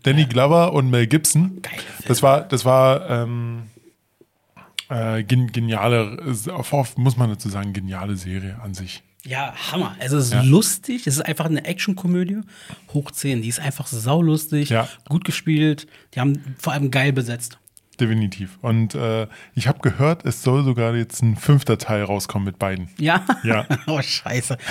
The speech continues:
Speaker 2: Ist echt im Trend, weil die alten Säcke noch mal ranzuholen.
Speaker 1: Vor
Speaker 2: Nach
Speaker 1: allem noch Mel Gibson nach seinen ganzen Eskapaden.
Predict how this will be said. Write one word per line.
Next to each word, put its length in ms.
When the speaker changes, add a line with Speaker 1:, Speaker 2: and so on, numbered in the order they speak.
Speaker 2:
Ist 200
echt 180
im 120
Trend, 320
weil 100
die 160
alten 260
Säcke 280
noch 160
mal 120
ranzuholen. 600
Speaker 1:
Vor 100
Speaker 2:
Nach 160
Speaker 1:
allem 160
noch 160
Mel 220
Gibson 340
nach 140
seinen 320
ganzen 320
Eskapaden. 720